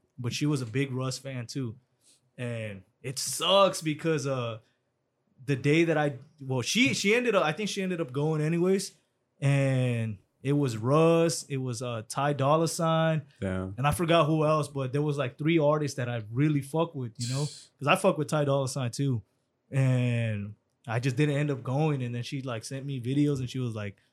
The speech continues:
Speaker 1: "Oh, look who's here, look
Speaker 2: Oh,
Speaker 1: who's here." And I'm like,
Speaker 2: man.
Speaker 1: "Stop sending me this shit, man." Like,
Speaker 2: Fuck.
Speaker 1: I should have been there too.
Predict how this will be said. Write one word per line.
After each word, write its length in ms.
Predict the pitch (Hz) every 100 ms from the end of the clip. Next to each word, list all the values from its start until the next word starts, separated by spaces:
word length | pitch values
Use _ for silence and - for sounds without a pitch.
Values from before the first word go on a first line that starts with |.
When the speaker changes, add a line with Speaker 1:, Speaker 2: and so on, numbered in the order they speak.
| _ _
Speaker 1:
"Oh, 260 | 156 180 185
look 220 | 185 185
who's 160 | 196 175
here, 380 | 190 214 208 190
look 100 | 196
Speaker 2:
Oh, 60 | 101
Speaker 1:
who's 120 | 92
here." 100 | 101
And 100 | -
I'm 40 | 113
like, 60 |
Speaker 2:
man. 60 | 107
Speaker 1:
"Stop 140 | 202
sending 360 | - 214 294 294
me 80 | 208
this 200 | 190 180
shit, 400 | - 180 180 165
man." 280 | 170 202 107
Like, 200 | 101 98
Speaker 2:
Fuck. 40 | 101 _ _ -
Speaker 1:
I 60 |
should 180 | 143 185
have 120 | 156
been 200 | 147 185
there 200 | 190 190
too. 440 | 185 220 233 208